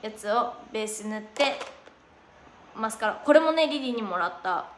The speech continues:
で、ここ大事。もう皆さんここ聞いてください。これ、これで終わります。これを、このね、本当にまたこれ汚いんですけど、この上の部分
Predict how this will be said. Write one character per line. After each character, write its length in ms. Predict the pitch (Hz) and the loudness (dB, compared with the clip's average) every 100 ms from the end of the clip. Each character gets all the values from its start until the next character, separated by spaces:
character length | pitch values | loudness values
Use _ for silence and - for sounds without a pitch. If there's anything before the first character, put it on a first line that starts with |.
| - _ - - - - - - - - - - - | -20 _ -20 -18 -20 -20 -10 -10 -10 -20 -20 -20 -2
で、 120 | 359 381 - - - | 2 2 0 -12 -10
こ 140 | - | -4
こ 160 | 247 311 | 4 8
大 220 | 262 254 | 10 8
事。 220 | 247 254 | 6 2
も 180 | 247 277 | 4 4
う 40 | 247 | 6
皆 200 | 262 262 | 4 4
さ 120 | 269 | 0
ん 60 | |
こ 80 | 233 | -2
こ 80 | 247 | -6
聞 100 | 247 | -6
い 20 | |
て 60 | 220 | -4
く 120 | 220 | -4
だ 20 | |
さ 120 | 226 | -2
い。 80 | 190 - - - | -2 -4 -20 -2
こ 80 | 285 | 4
れ、 100 | 262 | 4
こ 160 | - 277 | 4 4
れ 60 | |
で 120 | 254 | 6
終 220 | 233 226 226 | 6 4 2
わ 60 | |
り 80 | 226 | -2
ま 180 | 220 220 | -4 -4
す。 140 | - - - | -8 -20 -4
こ 140 | 277 | 2
れ 100 | 277 | 6
を、 500 | 320 403 240 - - - - _ - | 6 6 4 2 -8 -16 -20 _ -12
こ 100 | 240 | -6
の 100 | 208 | -4
ね、 260 | 208 208 214 | -2 -4 -6
本 140 | 254 | -4
当 100 | 262 | -2
に 60 | 277 | -2
ま 120 | 262 | -2
た 80 | 262 | -2
こ 100 | 269 | -4
れ 80 | 262 | -6
汚 300 | - - 262 | -8 -4 -2
い 80 | 254 | -2
ん 60 | |
で 80 | 220 | -4
す 100 | 214 | -6
け 120 | 196 | -6
ど、 160 | 175 147 - - _ _ _ _ _ _ _ _ | -6 -6 -12 -20 _ _ _ _ _ _ _ _
こ 140 | - 254 | -8 -6
の 220 | 240 202 | -4 -6
上 200 | 220 254 | -2 2
の 140 | 262 269 | 2 2
部 120 | 285 | -2
分 300 | 254 233 226 | -2 -4 -2